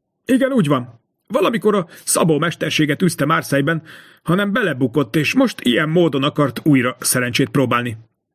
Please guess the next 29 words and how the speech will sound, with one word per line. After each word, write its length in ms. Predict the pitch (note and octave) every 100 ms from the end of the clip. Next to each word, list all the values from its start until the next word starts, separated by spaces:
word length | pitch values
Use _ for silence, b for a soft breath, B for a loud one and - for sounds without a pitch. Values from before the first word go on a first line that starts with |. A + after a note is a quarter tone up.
| -
Magától 560 | C4+ E4+ F3 D#3 E3+
értetődik, 580 | G#3 E3+ C#3+ F3 E3 D#3+ - B B B
hogy 140 | D#3
a 60 | D3
fogadó 500 | A3+ F3+ D3 D#3+ D#3+
előbbi 360 | F#3+ F3 C3 D3
tulajdonosával 760 | F3 D#3 C3+ D#3 - C#3 B2+
folytatott 580 | A#2+ E3 D3 C#3 C3+ -
apró 320 | - - C#3 A#2+
cseprő 440 | F3 E3 C#3+ -
üzleteinket 720 | F3+ C#3 B2+ E3 E3 D3+ D#3 - B B B
az 200 | D#3+ -
új 300 | A3+ C#3 C3
csaplárosra 680 | - C3+ - G#2 C3 - B2+
is 160 | B2+ -
átruháztuk, 680 | D3 B2+ D3+ C#3+ C3+ E3 D3+
és 140 | A#2+
ilyen 240 | G3+ E3 A2+
formán 480 | E3+ E3+ E3 D#3+ - B B B
nála 340 | F3 G#3 F#3+ F3+
biztos 340 | E3 D3+ -
menedékre 460 | D3 B2 A#2+ A#2 B2
gondoltam 420 | C#3+ C#3 A#2 A#2
találni. 440 | C3+ G#2+ A2 A2+ A2 _ _ _ _ _ _ _ _ -
"Hogy 220 | G#2+ D3
hívták 460 | C#3+ A2+ - G#2+ -
azt 200 | - -
az 100 | G#2
embert?" 460 | G#2 G2+ F#2 -